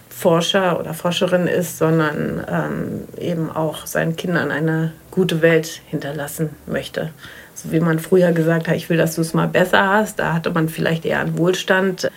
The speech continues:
gedacht, äh, denke ich heute eben eher daran, dass sie eine, ein gesundes Umfeld und ein sicheres Umfeld haben werden. Und das, befürchte ich, können wir ihnen gar nicht mehr ohne weiteres bieten,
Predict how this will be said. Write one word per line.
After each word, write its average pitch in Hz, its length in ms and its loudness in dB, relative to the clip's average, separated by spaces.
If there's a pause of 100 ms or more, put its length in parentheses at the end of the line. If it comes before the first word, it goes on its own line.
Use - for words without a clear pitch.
(380)
gedacht, 165 520 2
äh, - 400 0
denke 160 400 2
ich - 240 -4
heute 156 300 2
eben 160 460 -2
eher 156 240 0
daran, 160 540 -2
dass 147 220 -4
sie 160 140 -2
eine, 147 500 -2 (840)
ein 160 120 2
gesundes 185 420 4
Umfeld 175 800 4
und 165 100 -4
ein 165 140 2
sicheres 170 500 2
Umfeld 156 600 -2 (640)
haben 160 340 2
werden. 147 320 -4
Und - 200 -8
das, - 480 -10
befürchte 165 500 -2
ich, - 300 -6 (1160)
können 170 200 0
wir 160 80 2
ihnen 156 160 -2
gar 156 120 -2
nicht 160 200 -2
mehr 165 260 2 (220)
ohne 170 240 0
weiteres 165 360 -2
bieten, 175 400 -2